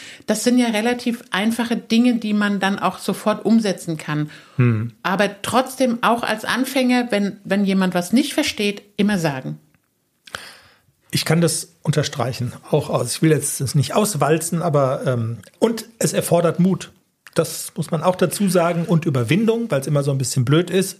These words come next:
Speaker 2: "Hallo, ich verstehe das gerade nicht und ich komme damit nicht klar." Aber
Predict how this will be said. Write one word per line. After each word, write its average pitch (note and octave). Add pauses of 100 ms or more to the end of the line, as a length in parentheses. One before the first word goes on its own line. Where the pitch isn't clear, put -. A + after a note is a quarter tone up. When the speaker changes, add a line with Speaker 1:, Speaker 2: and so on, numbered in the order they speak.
(160)
Speaker 2:
"Hallo, D#3+
ich -
verstehe E3+
das C3+
gerade B2+
nicht F3
und C#3+
ich -
komme E3+
damit C#3
nicht C3+
klar." D#3 (920)
Aber C3+